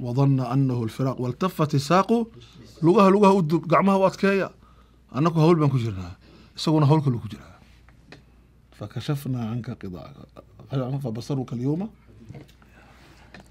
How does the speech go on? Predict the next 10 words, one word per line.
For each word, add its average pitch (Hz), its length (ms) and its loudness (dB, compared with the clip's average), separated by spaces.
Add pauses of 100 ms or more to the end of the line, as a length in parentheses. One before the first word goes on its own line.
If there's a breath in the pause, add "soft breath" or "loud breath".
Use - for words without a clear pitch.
(920 soft breath)
Ilaahay 214 320 10
wuxuu 208 160 2
yidhi 175 120 4
subxaanahu, 180 460 2
"وإنه 202 600 4
قرآنك 180 500 0
لحق 170 540 -2
اليقين" 160 500 2
weeyaan 104 260 -4
dee. - 140 -16